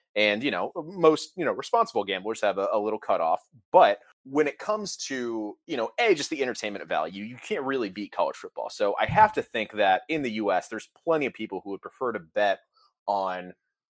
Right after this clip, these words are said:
you know, a weeknight college football game or, or watch a college football game than, you know, two, you know, terrible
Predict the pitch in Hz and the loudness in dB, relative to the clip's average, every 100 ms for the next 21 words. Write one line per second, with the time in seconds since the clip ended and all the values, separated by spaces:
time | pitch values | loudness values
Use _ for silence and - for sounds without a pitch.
0 | - 131 92 85 104 107 147 127 117 - | -6 -2 -2 0 -2 0 -2 2 0 6
1 | 120 101 - 220 127 95 101 95 92 95 | 6 6 4 4 6 6 4 0 0 -2
2 | 107 123 104 107 165 - 110 - - 104 | -2 -4 0 6 6 6 0 -2 6 6
3 | 92 - 95 87 87 90 90 92 98 98 | 6 -2 0 0 2 -2 -2 -8 0 0
4 | 92 92 90 123 92 80 - 127 113 104 | 0 -4 -10 -8 -6 -6 -4 -4 -2 -4
5 | 92 - - _ _ _ _ 131 87 - | -6 -12 -20 _ _ _ _ -4 -2 -2
6 | - 131 117 107 95 90 | 4 6 6 4 -2 -2